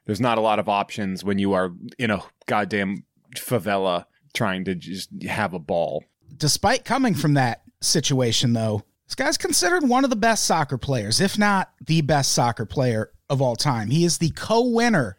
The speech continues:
Speaker 2: of the fifa Player of the Twentieth Century Award, along with Pele, who for the longest time was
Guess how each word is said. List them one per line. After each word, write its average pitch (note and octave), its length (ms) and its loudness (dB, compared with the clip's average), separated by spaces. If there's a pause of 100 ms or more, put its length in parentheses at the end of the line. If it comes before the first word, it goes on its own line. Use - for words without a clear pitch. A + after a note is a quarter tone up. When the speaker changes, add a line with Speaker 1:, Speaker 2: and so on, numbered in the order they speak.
(220)
Speaker 2:
of D#3 180 0
the D#3 80 2
fifa G3 720 2
Player E3+ 360 4
of C#3 100 0
the C#3+ 60 -2
Twentieth D3 400 2
Century C3+ 420 2
Award, A#2 440 0
along F3+ 360 2
with F3 220 0 (260)
Pele, C3 560 0 (200)
who F3+ 500 2 (180)
for E3 480 2
the D3+ 140 2
longest E3+ 600 2
time A#2 420 0 (420)
was C3+ 560 2